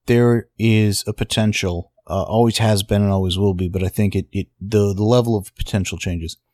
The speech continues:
for somebody to do a documentary style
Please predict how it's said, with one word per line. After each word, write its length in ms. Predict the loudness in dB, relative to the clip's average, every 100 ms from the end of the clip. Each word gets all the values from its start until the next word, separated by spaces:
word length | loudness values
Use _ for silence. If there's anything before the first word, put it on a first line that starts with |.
| _ _ -20 _ _
for 160 | -6 -2
somebody 480 | 0 2 2 -2
to 160 | -4 -8
do 640 | -4 -2 0 0 -2 -4 _ _ _ _
a 100 | -8
documentary 840 | 0 0 0 -2 0 2 2 0 0
style 800 | -2 -2 -2 -2 -2 -4 -6